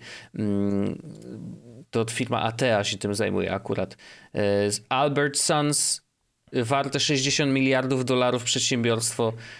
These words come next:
e, w Stanach Zjednoczonych też korzysta z tego systemu I B M-a. Em, i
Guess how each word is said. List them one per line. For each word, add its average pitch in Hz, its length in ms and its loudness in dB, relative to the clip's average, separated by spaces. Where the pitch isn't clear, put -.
e, 107 260 2
w 107 140 -6
Stanach 123 320 2
Zjednoczonych 117 920 -2
też 123 260 2
korzysta 117 440 0
z - 80 -2
tego 107 180 -2
systemu 104 520 0
I 101 80 0
B 104 100 -2
M-a. 95 160 -4
Em, 110 800 0
i 156 300 0